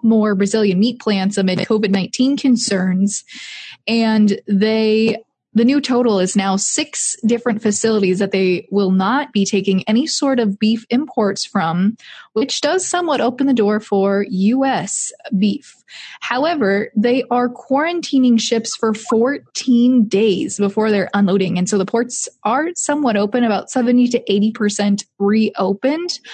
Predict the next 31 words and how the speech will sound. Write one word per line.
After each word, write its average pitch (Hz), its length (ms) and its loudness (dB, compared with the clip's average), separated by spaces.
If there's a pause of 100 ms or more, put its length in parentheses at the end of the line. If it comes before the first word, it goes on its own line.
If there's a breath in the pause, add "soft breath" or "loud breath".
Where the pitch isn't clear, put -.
(340 loud breath)
But 226 400 -2 (180)
I 220 380 0
think 254 140 0
that's 233 220 -4
crazy 277 580 -2
that 196 140 -2
they 220 140 0
are 208 160 0
making 247 380 2
them 214 160 4
sit 269 260 -4
there 226 140 0
for 208 140 -2
fourteen 220 500 2
days 202 300 2
to 202 120 -2
ensure 208 680 0
that, 202 240 -2 (300)
you 214 120 2
know, 175 180 -2 (140)
there's 196 180 0
no 202 160 2
covid 285 540 -2
nineteen 240 500 0
impacts. 233 880 -4 (460 loud breath)
Um, 214 300 2
and 240 120 4
they're 254 140 0
also 226 880 0 (140)
inspecting 214 840 0
them 175 400 -2